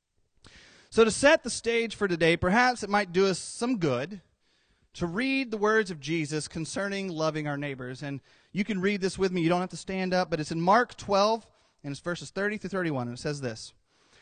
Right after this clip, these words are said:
"And you shall love the Lord your God with all your heart, and with all your soul, and with all your mind, and with all your strength. The second is this, "You shall love your neighbor as yourself."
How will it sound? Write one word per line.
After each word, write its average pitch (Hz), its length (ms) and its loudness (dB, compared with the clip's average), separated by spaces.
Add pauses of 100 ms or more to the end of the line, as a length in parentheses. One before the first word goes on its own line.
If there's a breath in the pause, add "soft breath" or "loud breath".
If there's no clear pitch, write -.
"And 139 100 2
you 233 240 6
shall 196 220 0
love 190 380 2
the 156 80 -2
Lord 180 360 2
your 190 120 -2
God 139 560 -2
with 127 120 -6
all 147 160 4
your 123 140 0
heart, 185 600 0 (500 soft breath)
and 139 100 -4
with 139 100 -4
all 135 160 6
your 120 160 4
soul, 208 760 0 (240 soft breath)
and 165 120 -2
with 185 120 0
all 196 180 4
your 208 160 0
mind, 175 720 -2 (160)
and 143 100 -12
with 143 140 -4
all 147 360 2
your 135 140 -8
strength. - 560 -6 (720)
The 117 60 -10
second 208 340 -2
is 170 160 -4
this, 143 460 -6 (500)
"You 185 400 0
shall 139 320 -4
love 175 320 0
your 214 140 -2
neighbor 143 400 0
as 131 280 -6
yourself." 127 680 -4